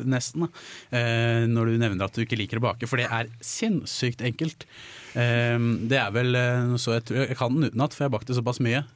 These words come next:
Det er ikke særlig sunt, men det er veldig godt. Du, ehm,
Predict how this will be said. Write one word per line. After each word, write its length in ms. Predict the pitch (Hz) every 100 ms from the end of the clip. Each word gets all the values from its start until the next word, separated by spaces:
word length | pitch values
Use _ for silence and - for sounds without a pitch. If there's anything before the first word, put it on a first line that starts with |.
| -
Det 60 | 110
er 60 | 113
ikke 160 | 127
særlig 160 | 135 131
sunt, 260 | 139 139 113
men 80 |
det 80 | 113 113
er 40 | 113
veldig 140 | 113
godt. 220 | 143 - - - - - - 110
Du, 120 | 123 127 131
ehm, 240 | 131 135